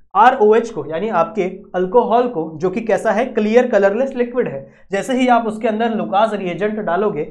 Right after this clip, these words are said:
वो किस में convert हो जाएगा? आरसीएल यानी alkyl halide में convert होगा। कैसे convert होगा? यहाँ से एचओएच, यहाँ से वाटर निकल जाता है और ये सीएल यहाँ पे अटैक कर देता है, your, your आरसीएल बन जाएगा, that is your alkyl halide।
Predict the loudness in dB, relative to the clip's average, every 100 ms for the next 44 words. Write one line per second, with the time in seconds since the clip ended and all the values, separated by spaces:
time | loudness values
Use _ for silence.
0 | -10 -4 0 0 -2 -2 -2 -2 -2 -2
1 | 0 2 2 2 0 0 -4 -2 -2 -2
2 | -4 -2 -2 0 -2 -4 -6 -6 -6 -6
3 | -6 -2 -2 0 -2 0 -2 -2 -2 -2
4 | -6 -6 0 2 2 0 0 0 -2 -2
5 | 0 -4 -2 2 2 2 -2 0 2 0
6 | -2 -6 -10 -4 0 0 0 0 2 0
7 | 2 0 0 -2 -4 -4 -2 -2 -2 -4
8 | -2 0 0 0 -2 -2 -6 -6 -6 -8
9 | -8 -8 -8 -8 -8 -4 -4 -4 -6 -10
10 | -10 -14 -18